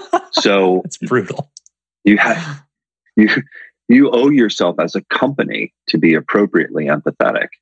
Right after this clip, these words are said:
Speaker 2: Mm.
Speaker 1: So the other mistakes I would actually just, you know, for any of your listeners, if you go onto the sherm website, which is good for a lot of things, it has sort of classic interview mistakes.
Speaker 2: That's
Speaker 1: It talks about
Speaker 2: S H R,
Speaker 1: some
Speaker 2: S H R M dot org, yeah?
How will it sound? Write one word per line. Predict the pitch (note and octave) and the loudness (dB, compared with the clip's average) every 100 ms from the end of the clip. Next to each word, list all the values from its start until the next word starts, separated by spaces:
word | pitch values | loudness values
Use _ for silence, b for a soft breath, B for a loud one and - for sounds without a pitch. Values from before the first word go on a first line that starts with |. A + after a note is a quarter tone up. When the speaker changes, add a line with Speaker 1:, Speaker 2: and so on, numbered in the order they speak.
| _ _ _ _ _ - | _ _ _ _ _ -4
Speaker 2:
Mm. | F#2+ E2+ _ _ _ _ _ | -4 -6 _ _ _ _ _
Speaker 1:
So | - A2 G2+ G2 F#2+ F2+ F2 _ _ _ _ A#2 | 0 2 4 4 4 2 -2 _ _ _ _ 2
the | G#2+ G#2+ | 4 4
other | A#2 C#3+ C#3 A#2+ _ _ - | 2 2 0 -4 _ _ -2
mistakes | G#2 G2+ G#2+ F2+ - | 0 2 0 0 0
I | F2 | 0
would | F2+ E2+ | 2 -2
actually | D#2+ - E2+ | -2 -2 0
just, | E2 - - | -2 -4 -4
you | F2 | -2
know, | D#2 | 0
for | E2+ | 0
any | F2 F2 | 0 2
of | |
your | E2+ | 2
listeners, | E2+ E2 F2+ E2 - B B B _ | 0 -2 -4 -4 -6 B B B _
if | G2+ G#2+ | 0 2
you | A#2 | 2
go | B2 | 2
onto | A#2+ A#2+ | 0 -2
the | G2 | -2
sherm | - F#2+ F2+ | 0 0 0
website, | E2 D#2 D#2+ D#2 D#2 | -2 -2 -2 -2 -2
which | D#2 | -4
is | D#2+ | -2
good | - E2+ | -2 -2
for | - D#2+ _ _ _ _ - | -2 -6 _ _ _ _ -2
a | |
lot | D#2+ | -2
of | D#2 | -2
things, | D#2+ D#2 | -6 -4
it | D#2+ D#2+ | -2 -2
has | D#2+ | -2
sort | - D#2 | -4 -6
of | - - | -6 -4
classic | E2+ D#2 D#2 - - | -2 -2 -4 -8 -4
interview | - D#2+ A2+ | -2 -2 -2
mistakes. | - - C#2+ C#2+ - - A2+ | -2 -2 -2 -2 -6 -6 -6
Speaker 2:
That's | G#2 - - - | -6 -6 -8 -4
Speaker 1:
It | C#3 - | -2 0
talks | G#2 E2+ - | 0 0 -2
about | - A2 | -2 0
Speaker 2:
S | |
H | A2 | -2
R, | G#2+ | -2
Speaker 1:
some | F2+ D2+ _ _ - | -4 -6 _ _ -8
Speaker 2:
S | C3 C#3 | -4 0
H | B2+ - | -2 0
R | B2+ A#2 A#2+ | 0 0 -2
M | G#2+ A2+ G#2+ G#2 | -4 -4 -6 -4
dot | G#2 G2 | -4 -4
org, | F#2 E2+ | -4 -4
yeah? | F#2+ G#2 | -4 -6